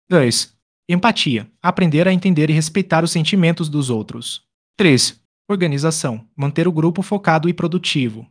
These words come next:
Quatro, flexibilidade. Aprender a se adaptar a diferentes situações e pessoas.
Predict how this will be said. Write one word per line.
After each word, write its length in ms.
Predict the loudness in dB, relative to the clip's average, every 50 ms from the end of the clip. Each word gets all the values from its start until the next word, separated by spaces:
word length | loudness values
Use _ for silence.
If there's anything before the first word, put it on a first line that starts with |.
| _ _ _ _ _ _
Quatro, 340 | 0 0 0 0 -2 -10 -16 _ _ _ _ _ _ _
flexibilidade. 920 | 0 0 0 2 0 2 4 4 4 4 4 4 4 2 2 0 -2 -8 -12 _ _ -4
Aprender 480 | -2 -2 -2 2 2 2 4 4 4 2
a 40 |
se 140 | 2 2 2
adaptar 400 | 2 2 0 -2 0 0 2 2
a 20 | 2
diferentes 500 | 2 2 2 4 4 4 4 2 2 0
situações 720 | 0 0 0 0 0 0 0 0 0 2 0 0 -2 -2
e 60 | -4
pessoas. 800 | -4 -2 -2 -2 0 2 2 2 2 2 0 -2 -4 -6 -8 -10